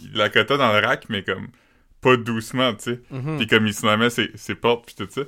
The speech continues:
Speaker 1: Fait que c'était vraiment désagréable, comme quand on était dans, dans la cuisine, comme, faisait qu'on parle plus fort, là, tu sais, c'était à ce point-là. Fait que, euh, tu sais, il y en a glissé des mots, mais il était vraiment comme un peu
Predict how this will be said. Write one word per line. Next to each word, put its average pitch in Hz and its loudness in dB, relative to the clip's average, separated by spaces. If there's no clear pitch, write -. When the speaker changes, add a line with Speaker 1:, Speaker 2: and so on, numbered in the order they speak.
Speaker 1:
Fait 107 -4
que - -6
c'était - -2
vraiment 117 6
désagréable, 107 -2
comme 104 -4
quand 123 0
on 120 0
était 117 2
dans, 101 0
dans 110 0
la 104 0
cuisine, 110 -4
comme, 90 -6
faisait 113 4
qu'on 113 4
parle 117 4
plus 104 -6
fort, 110 0
là, 98 -6
tu - -18
sais, 113 -6
c'était 110 -2
à 98 2
ce - -16
point-là. 104 -2
Fait 107 0
que, - -20
euh, - -18
tu 123 -20
sais, 160 4
il - 4
y - 2
en 104 2
a 110 0
glissé 117 -6
des 190 0
mots, 131 0
mais 127 0
il 104 -2
était 107 -2
vraiment 104 0
comme 101 -2
un 98 -4
peu 131 -2